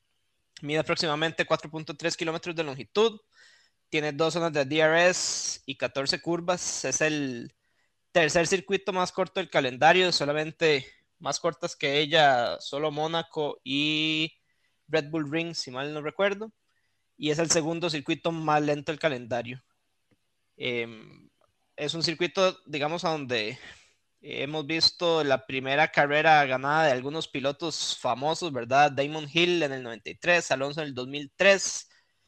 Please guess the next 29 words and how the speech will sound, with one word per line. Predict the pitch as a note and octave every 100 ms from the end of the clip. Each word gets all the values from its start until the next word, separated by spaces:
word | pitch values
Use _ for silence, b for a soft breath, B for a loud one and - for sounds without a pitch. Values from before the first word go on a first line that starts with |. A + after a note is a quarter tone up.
| _ _ _
Button | D#3+ E3+ F#3+
en | E3+ C3+
dos | C3
mil | D3+
seis | C#3+ F3 F3+ F#3
y | F3+
Kovalainen | C3+ B2 C3 D#3 E3
en | C3
dos | C3
mil | D3
ocho, | E3 - - G3 _ _
que | - E3
por | D#3+ F#3 D#3+
cierto, | - E3 F3 G#3 - C#4+ C4+ _ _ _ _ _ _ _
eh, | C3 C3
datos | B2+ E3
interesantes, | F3 D#3+ B2+ D#3+ E3+ E3+ C#3
¿verdad? | A#2+ D3+
Que | C3+
me | A#2+
gustan | C#3 - D3+
tanto | E3+ -
a | B2
mí. | D3+ F3+
En | - A#2+
el |
caso | - C3 F3
Button | E3+ F#3 G#3+ G3+ G3+
fue, | - C#3 D3+ F3+